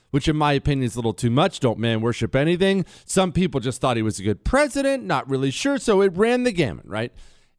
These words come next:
And everyone to a man, when he was done speaking, we got together later on that night, everyone to a man, I asked him,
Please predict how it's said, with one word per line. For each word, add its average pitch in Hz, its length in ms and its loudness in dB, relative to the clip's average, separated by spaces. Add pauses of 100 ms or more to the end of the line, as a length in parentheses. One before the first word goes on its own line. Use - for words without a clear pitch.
(120)
And 160 340 0 (220)
everyone 269 520 2
to 220 220 2
a 208 60 0
man, 113 500 -2 (140)
when 131 180 2
he 165 140 2
was 208 180 -2
done 202 200 2
speaking, 165 400 -2
we 139 160 0
got 160 180 0
together 156 240 0
later 120 300 0
on 110 100 0
that 107 160 -2
night, 80 300 -6 (460)
everyone 190 340 2
to 233 240 0
a 247 60 0
man, 101 560 -2 (560)
I 135 140 2
asked 233 360 0
him, 82 200 -4